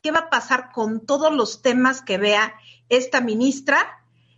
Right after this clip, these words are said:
Eh, porque ya como que carece de, de legitimidad para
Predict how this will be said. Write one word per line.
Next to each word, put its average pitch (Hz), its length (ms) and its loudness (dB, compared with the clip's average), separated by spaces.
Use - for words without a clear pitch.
Eh, 202 580 2
porque 226 300 0
ya 262 200 0
como 320 200 -2
que 196 160 -6
carece 240 440 0
de, 214 340 0
de 196 140 -2
legitimidad 226 920 -2
para 226 460 2